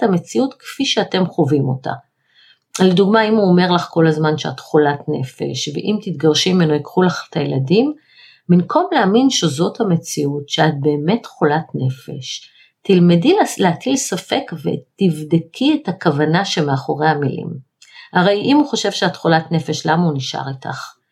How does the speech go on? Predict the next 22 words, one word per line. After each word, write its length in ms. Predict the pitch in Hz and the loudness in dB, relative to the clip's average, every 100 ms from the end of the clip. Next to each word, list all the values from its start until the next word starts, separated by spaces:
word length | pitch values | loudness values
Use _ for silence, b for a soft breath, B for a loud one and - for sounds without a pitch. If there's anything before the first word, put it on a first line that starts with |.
| b b b | b b b
אם 120 | 247 | 2
הוא 80 | 302 | 4
מאמין 340 | 233 190 196 214 | 4 4 2 2
שאת 200 | 208 185 | 0 0
מסוכנת 560 | 165 175 180 185 175 | -2 0 0 0 2
לילדים, 460 | 151 143 147 170 170 | 0 2 2 4 4
למה 200 | 202 330 | 4 2
הוא 80 | 220 | 0
נותן 260 | 160 143 | -2 -2
לך 160 | 139 151 | -4 -2
להיות 220 | 143 135 | -4 -2
המטפלת 560 | 143 135 135 147 139 139 | -2 -4 -4 -4 -4 -4
העיקרית 500 | 139 147 135 135 139 | -6 -6 -4 -4 -2
בהם? 380 | 135 127 135 139 _ _ B B B - | 0 0 0 -4 _ _ B B B -2
ברגע 320 | 170 247 320 | 2 2 2
שתבדקי 580 | - 190 143 147 135 220 | 0 0 2 0 0 -4
את 40 | 202 | -4
הכוונה 560 | - 147 139 139 165 | -2 0 2 2 4
האמיתית, 680 | 170 135 127 - 175 233 - - _ | 2 2 -4 -6 -6 -6 -14 -20 _
שהיא 640 | - - 175 147 190 160 - | -4 0 2 2 2 2 -2
להקטין 640 | 165 165 175 - - 233 196 | -2 0 -2 -8 -2 0 2
אותך, 420 | - - 135 | -2 -4 -6